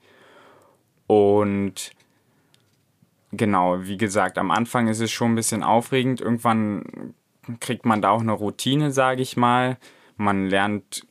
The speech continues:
einzuschätzen, wie man mit Patienten quasi auch umgeht.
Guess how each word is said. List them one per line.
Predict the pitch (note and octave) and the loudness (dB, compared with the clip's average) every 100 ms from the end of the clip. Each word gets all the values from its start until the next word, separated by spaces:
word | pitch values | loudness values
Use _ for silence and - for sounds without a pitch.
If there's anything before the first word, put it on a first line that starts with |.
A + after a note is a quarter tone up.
| _ _ _ | _ _ _
einzuschätzen, | G2 G#2+ - A#2 A#2+ G#2+ A#2 G#2 | -4 -4 -4 -2 -2 -2 -4 -4
wie | A2 | 0
man | A2 G#2+ | 0 0
mit | G#2 | -2
Patienten | A2+ F#2+ - G#2+ A2 G#2 | -4 -4 -2 -2 -2 -4
quasi | - G2+ G2+ G#2 | 0 0 2 0
auch | G2 | 0
umgeht. | - A#2+ B2+ A2+ A2+ A2+ | -2 0 0 0 0 0